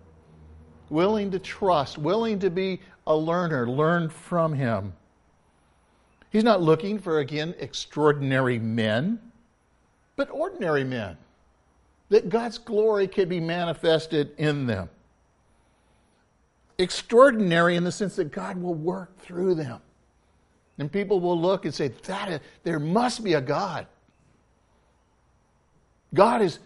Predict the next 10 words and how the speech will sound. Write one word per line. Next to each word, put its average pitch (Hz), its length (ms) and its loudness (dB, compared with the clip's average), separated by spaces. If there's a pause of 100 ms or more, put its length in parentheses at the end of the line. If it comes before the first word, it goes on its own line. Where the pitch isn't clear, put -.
changed 208 720 0
this 131 260 0
person. 123 380 -2
I 185 160 0
know 226 280 4
this 208 220 0
person 147 380 -4
in 135 60 -6
the 123 80 -8
past." - 500 -8